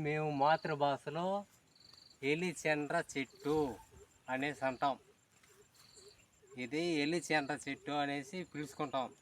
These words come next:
కానీ ఇది, దీన్ని అసలు పేరు వచ్చి మీరేమని పిలుస్తారంటే, జమ్మి చెట్టు అనేసి మీరు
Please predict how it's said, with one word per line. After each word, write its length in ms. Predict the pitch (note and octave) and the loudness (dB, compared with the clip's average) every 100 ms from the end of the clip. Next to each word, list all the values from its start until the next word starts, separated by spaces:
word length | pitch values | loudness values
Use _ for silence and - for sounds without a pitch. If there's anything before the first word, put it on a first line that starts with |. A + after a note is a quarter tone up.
| _ _ - _ _ _ - - - _ - | _ _ -20 _ _ _ -20 -20 -20 _ 4
కానీ 380 | C#3 D#3 E3 F3+ F3 - - - - _ _ C3+ | 6 6 2 -2 -6 -14 -20 -20 -20 _ _ -8
ఇది, 200 | C#3 E3 F3+ F3+ F3 _ _ _ - C3+ | -4 -2 -2 -6 -12 _ _ _ -16 -6
దీన్ని 400 | D3 D3 D#3 F3 F3+ F3+ - | -4 -2 -2 -4 -6 -8 -6
అసలు 240 | C3+ E3 D#3+ D#3 | -2 -2 -4 -4
పేరు 180 | D3+ C#3+ | -4 -4
వచ్చి 240 | C#3 - E3+ E3+ | -8 -8 -6 -4
మీరేమని 560 | C#3+ C#3+ D3 D#3 D#3+ C#3+ | -4 -2 0 0 -2 -6
పిలుస్తారంటే, 720 | C3+ C3+ - C#3 C3 B2+ E3 F#3 G#3 G3+ _ _ _ _ - - - - - - B2+ - D3 B2 | -10 -12 -6 -4 -4 -6 -4 -4 -4 -10 _ _ _ _ -20 -20 -20 -20 -14 -10 -8 -10 -16 -4
జమ్మి 320 | C#3 E3 F#3 F3+ | 2 2 0 -2
చెట్టు 360 | E3 D3+ - D#3 D#3 B2+ - B2+ C3+ | -2 -4 -2 0 0 -2 -10 -6 -2
అనేసి 460 | D#3 D#3 C#3+ G3 A3 A#3 - _ _ _ - | 0 -2 -4 -8 -8 -8 -14 _ _ _ -6
మీరు 280 | C3+ D#3 | 0 2